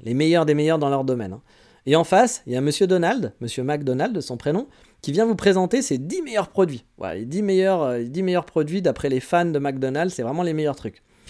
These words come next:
Donc il y a le chef du cuistot du McDo de Saint-Léger-les-Valles, qui vient avec sa team, qui est quand même un peu stressée, hein, à présenter à son Big Mac et son Cheese Mac et son MacBook and Bacon,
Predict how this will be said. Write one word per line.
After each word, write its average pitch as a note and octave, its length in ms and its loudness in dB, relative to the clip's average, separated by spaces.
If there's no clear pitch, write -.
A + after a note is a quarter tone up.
Donc B2+ 160 -4
il D#3+ 40 4
y - 20 8
a - 20 8
le D3 60 2
chef G#3+ 180 4
du F#3 140 -2
cuistot G3+ 320 0
du F3 120 -2
McDo E3 300 2
de F#3 80 0
Saint-Léger-les-Valles, F3 800 2
qui C#3 100 -4
vient F3+ 160 2
avec E3+ 160 4
sa D#3+ 160 0
team, G#3 240 -2
qui - 80 -2
est - 20 -6
quand B2+ 100 -2
même B2+ 120 0
un E3 80 0
peu F3+ 120 -4
stressée, F#3 440 -2
hein, C#4 140 -2
à C3+ 100 -2
présenter C3+ 440 0
à C#3 100 2
son A#2+ 160 -6
Big C3+ 220 -6
Mac D#3 280 -2
et A2 200 -2
son A#2 220 -8
Cheese D3+ 260 -4
Mac D#3 240 -4
et A2 60 -4
son A2+ 240 -10
MacBook C#3+ 580 -6
and A2+ 100 -6
Bacon, D#3 520 -2